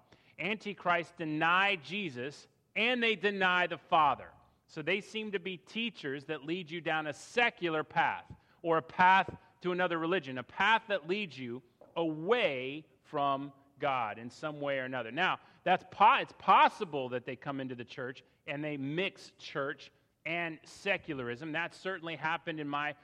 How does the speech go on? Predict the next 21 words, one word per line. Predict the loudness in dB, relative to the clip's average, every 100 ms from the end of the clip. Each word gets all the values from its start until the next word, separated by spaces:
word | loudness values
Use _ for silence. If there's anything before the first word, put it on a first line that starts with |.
| _ _
uh, | -6 -2
my | 0 -2
denomination. | -2 -2 -2 -2 -4 -6 -8 -10
The | -10
denomination | -6 -4 -4 -4 -8 -8 -6
I | -6
grew | -4 -2
up | -2 -4
in | -8
was | -8
the | -10
Episcopal | -8 -6 -6 -8 -10 -12
Church. | -10 -12 -12 -20 _ _ _ _ _ _ _ _ _ _
It's | -8 -2
happened | -2 -2 -2
in | 0
a |
lot | 2 0
of | 0
mainline | -4 -4 -4 -4 -4
denominations. | -6 -6 -6 -6 -6 -8 -10 -14 -16